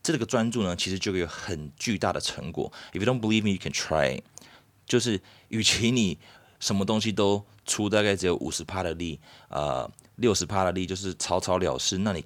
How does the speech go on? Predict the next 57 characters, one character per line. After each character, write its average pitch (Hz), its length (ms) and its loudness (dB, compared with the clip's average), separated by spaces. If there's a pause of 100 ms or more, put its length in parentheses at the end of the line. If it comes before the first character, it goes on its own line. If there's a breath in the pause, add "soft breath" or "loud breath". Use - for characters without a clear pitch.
(160)
你 87 140 -6
还 78 160 -4
不 80 140 -6
如， 78 260 0 (360 loud breath)
你 101 100 -4
这 95 100 0
样 113 100 2
子 87 200 -2 (240 loud breath)
做 113 160 4
了 92 60 2
两 82 160 0
年、 82 160 -6
三 101 160 0
年、 85 120 -4
四 - 180 2
年， 90 140 -2
还 80 100 -4
不， 80 160 -8
还 95 180 -2
是 120 100 -6
不 - 100 -2
会 113 140 2
有 65 380 -2
巨 104 120 -4
大 90 140 2
的 76 60 -2
成 73 200 -6
果。 57 220 -4
你 87 100 -6
倒 104 180 6
不 95 120 -2
如 76 180 -4 (540 loud breath)
全 92 260 -2
力 95 200 -4
以 - 40 -8
赴， 80 300 -6 (160)
百 90 180 4
分 101 240 -4
之 95 140 -4
百、 - 260 -2
百 87 160 -4
分 95 140 -8
之 95 120 -4
两 90 400 -4
百 - 280 -4 (380 loud breath)
去 120 140 0
做 98 340 -2 (180 soft breath)
一 - 80 -12
件 95 160 -2
事 95 120 -4
情， - 200 -8 (140)
六 104 180 0
到 92 140 2
十 - 180 -6
二 67 120 -4
个 69 100 -12
月。 62 200 -10